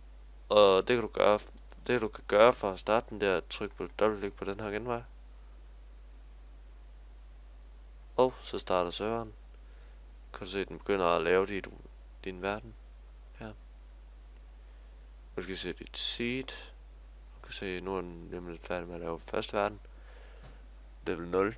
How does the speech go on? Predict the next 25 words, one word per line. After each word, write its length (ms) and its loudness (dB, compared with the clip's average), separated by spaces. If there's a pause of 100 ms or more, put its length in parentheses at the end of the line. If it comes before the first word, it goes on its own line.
(100)
det 240 6
er 140 8
din 180 -8
standardverden. 840 0 (120)
Og 300 2
level 240 -2
et, 140 -2 (120)
det 160 2
er 160 0
nether. 460 0 (420)
Det 140 -8
er 40 -6
den 120 -14
også 200 -8
ikke 240 -16
færdig 480 -8
med 260 -10
nu. 180 -10 (680)
Og 240 6
level 200 0
to, 340 -2
det 160 4
er 340 6 (120)
the 260 2
end. 140 -6